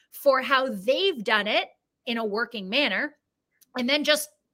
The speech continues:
add your touches to it," which I thought was so brilliant. So if Justin has run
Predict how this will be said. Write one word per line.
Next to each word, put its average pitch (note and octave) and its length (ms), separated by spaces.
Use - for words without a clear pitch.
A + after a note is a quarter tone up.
add A#3+ 240
your C#4+ 160
touches G4 460
to A3 140
it," G3 80
which C4 160
I D#4+ 80
thought D#4+ 280
was D#4+ 100
so D#4+ 220
brilliant. E4 400
So C#4+ 100
if C4 80
Justin B3+ 500
has A#3+ 220
run C#4 320